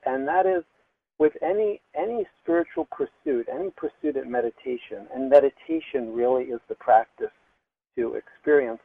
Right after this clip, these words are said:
the spiritual realms, but it is the practice that is the most important. Even, you know, you don't have to go and meditate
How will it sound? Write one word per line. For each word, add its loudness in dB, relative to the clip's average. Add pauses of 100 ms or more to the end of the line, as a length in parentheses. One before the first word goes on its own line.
the -12 (120)
spiritual -4
realms, -2 (520)
but 2
it 0
is 6 (100)
the -6
practice -4 (400)
that -4
is -2 (120)
the -10
most 0 (160)
important. -4 (680)
Even, 4 (280)
you -10
know, 0
you 2
don't 2
have -6
to 0
go 4
and -4
meditate -2